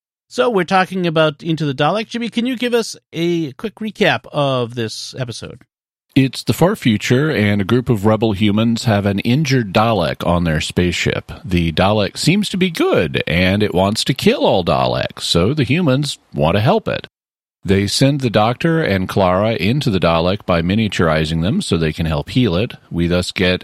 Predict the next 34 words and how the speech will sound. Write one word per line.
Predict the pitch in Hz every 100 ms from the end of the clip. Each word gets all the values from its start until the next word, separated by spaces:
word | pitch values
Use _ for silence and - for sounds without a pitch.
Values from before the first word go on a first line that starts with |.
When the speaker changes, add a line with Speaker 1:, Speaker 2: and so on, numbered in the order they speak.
| -
Speaker 2:
a | 82 82 82 82
Fantastic | - 90 82 110 120 - 107 -
Voyage | 101 101 95 92 -
Doctor | 95 95 104 90
Who | 98
Dalek | 87 113 131 87
edition. | 85 71 69 - 50 - _ _ _ _ _ _ -
When | 104 104 104 101 92
the | 101 98 92
Doctor | 107 113 -
repairs | 101 95 - 123 123 117
the | 110
Dalek, | 92 85 80 80 104 - -
it | 95 92
also | 98 160 - -
returns | 127 98 - - - 113 107 -
to | 87
being | 87 82 80
evil. | 143 165 98 73 92 165 _ _ _ _ _
It | 98 98 -
contacts | - 110 107 107 95 92 -
its | -
fellow | - 143 143 131
Daleks, | 131 127 127 123 123 - - -
and | 92 95 95 92 92
they | 90
start | 95 - 98 98 98 -
invading | 98 95 92 92 95 95
the | 90
human | 95 92 87
spaceship | - 113 120 - 127 131
and | 92 113 117
exterminating | 120 - 196 262 170 85 78
people. | 73 65 50